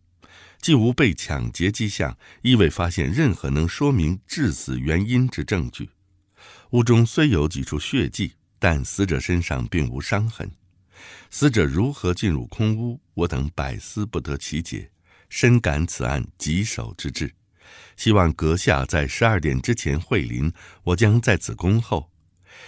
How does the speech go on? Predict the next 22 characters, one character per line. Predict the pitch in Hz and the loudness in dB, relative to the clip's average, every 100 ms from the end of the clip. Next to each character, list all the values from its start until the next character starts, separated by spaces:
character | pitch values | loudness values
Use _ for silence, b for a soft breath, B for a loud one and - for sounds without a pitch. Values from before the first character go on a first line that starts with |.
| B B | B B
在 | - 127 | 4 4
接 | - 165 | 4 2
信 | 143 92 | 4 2
回 | - 82 | 2 0
事 | 117 - - | 0 -2 -4
前， | - 65 82 _ | -2 -2 -4 _
现 | - 135 82 | 0 4 4
场 | - 67 55 | 2 -6 -6
一 | - 90 | -4 -4
切 | 123 - 80 - - | -2 -2 -2 -4 0
均 | 120 113 | 4 4
将 | - 95 90 | 4 0 0
保 | - 58 - | -4 -6 -6
持 | - | -6
原 | 65 62 58 | -6 -4 -4
状。 | 82 76 - _ _ B B B B | -4 -4 -6 _ _ B B B B
如 | B 95 113 | B 4 6
果 | 92 | 4
不 | 82 104 | 2 2
能 | 78 104 | 2 2
莅 | 104 | 0
临， | 69 65 80 | -2 -2 -2